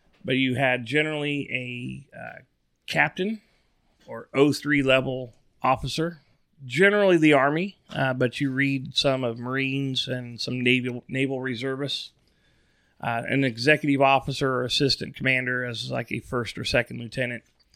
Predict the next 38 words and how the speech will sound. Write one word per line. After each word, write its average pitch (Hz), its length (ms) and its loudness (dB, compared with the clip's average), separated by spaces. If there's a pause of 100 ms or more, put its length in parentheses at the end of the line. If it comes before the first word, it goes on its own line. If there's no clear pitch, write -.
(640)
Then 135 140 0
you 139 100 2
would 127 80 -2
have 131 240 4
an 135 140 -6 (100)
education 139 760 0
leader. - 360 -8 (480)
Now, 117 140 -4
that 120 280 4
could 135 280 2
be 139 320 0
a 127 80 -4
commissioned 143 520 0
officer 143 540 2
or 131 180 0
it 123 40 -4
could 135 140 -2
be 131 220 0
a 131 40 -2
local 131 320 0
teacher 135 540 -6 (180)
that 120 160 -12
they 120 140 -8
hire 117 280 -6
for - 140 -12
that. 117 280 -6 (920)
Then 143 160 2
you 147 80 2
would 143 100 2
have, 139 420 0
um, 127 460 -8 (760)
uh, 123 200 -14
local 165 520 2
experienced 156 840 -4
men, 131 360 -6 (180)
L 147 160 2
E 143 160 2
Ms, 120 440 -10